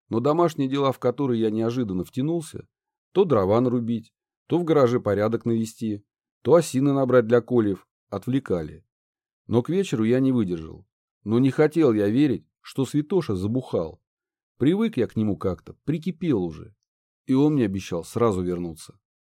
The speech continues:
Захар обещание Гидеона в виде довода не принял. И тогда меня понесло. Я стал возмущаться, что здесь вам не тут,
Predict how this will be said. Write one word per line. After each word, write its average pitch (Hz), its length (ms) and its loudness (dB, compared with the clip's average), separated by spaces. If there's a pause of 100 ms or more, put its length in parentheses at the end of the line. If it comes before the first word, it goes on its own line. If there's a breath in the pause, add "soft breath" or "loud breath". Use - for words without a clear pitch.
(280)
Захар 120 400 0
обещание 147 460 -2
Гидеона 143 440 0
в 80 100 -10
виде 113 280 -6
довода 123 540 -2
не 101 220 -6
принял. 87 460 -8 (400)
И 110 140 0
тогда 110 520 0
меня 110 360 2
понесло. 90 720 -6 (100)
Я 101 200 -2
стал 139 280 -2
возмущаться, 127 840 -4 (340)
что - 280 4
здесь 160 420 -2
вам 160 260 0
не 185 100 0
тут, 120 400 -2